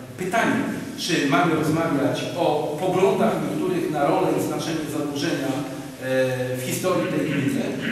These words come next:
czy też mamy instrument, jakim są kredyty i, e, pożyczki,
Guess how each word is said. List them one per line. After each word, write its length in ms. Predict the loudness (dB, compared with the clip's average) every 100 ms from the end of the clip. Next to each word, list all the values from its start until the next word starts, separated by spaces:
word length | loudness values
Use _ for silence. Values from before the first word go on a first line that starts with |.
| -2
czy 180 | 0 2
też 320 | 0 0 -4 -4
mamy 320 | 0 2 4 2 2
instrument, 680 | 2 0 -2 0 2 4 4
jakim 280 | 2 0 -2
są 60 | -4
kredyty 640 | -4 -4 0 2 2 0 0 0
i, 340 | 0 -2 -2 -4 -2 -2 -4
e, 40 | -4
pożyczki, 460 | -4 -4 -4 -6